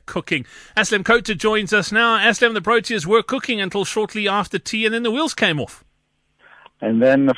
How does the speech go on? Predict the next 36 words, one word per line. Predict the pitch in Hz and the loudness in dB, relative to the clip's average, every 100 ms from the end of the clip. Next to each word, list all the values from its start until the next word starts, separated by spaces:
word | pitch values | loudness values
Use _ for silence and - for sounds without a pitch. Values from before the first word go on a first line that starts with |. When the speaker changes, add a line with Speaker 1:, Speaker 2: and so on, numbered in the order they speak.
| - | 2
Speaker 2:
course, | 147 135 - | 2 2 2
uh, | 135 131 131 | 6 6 4
it | 131 | 4
all | 143 156 | 6 6
boiled | 127 147 147 139 | 8 8 8 6
and | 135 | 0
fell | - 151 | 2 4
out | 143 135 | 4 2
of | |
the | 127 | -2
pot | - 135 113 - | 0 0 0 -4
because | - - 131 | -10 -6 -8
it | 123 | -4
was | 131 123 | -2 2
a | 120 | 2
really | 120 156 160 165 143 - | 2 2 2 0 0 0
dismal | 143 120 131 | 0 2 0
performance | - 117 - 123 113 113 - | 0 -4 0 2 2 -2 -4
in | 127 | -2
that | 113 - | -2 -2
period | 123 127 123 120 | 0 4 2 2
after | 131 - 120 - | -2 -2 -8 -2
tea. | 156 165 _ _ _ _ - | -2 -2 _ _ _ _ -2
And | 123 | 2
having | 139 165 147 | 4 4 2
been, | 151 165 170 160 | 4 4 4 2
uh, | 135 - - | 0 0 2
two | |
hundred | 220 214 185 | 2 2 2
and | 156 143 | 0 0
twenty | 190 180 165 | -2 -2 -2
for | 127 - - | -4 -4 2
two, | 151 113 120 _ | 2 2 -2 _
they | 120 123 | 0 4
are | 135 135 - _ - | 4 2 0 _ 0
overnight | 170 185 147 123 120 | 4 4 4 4 2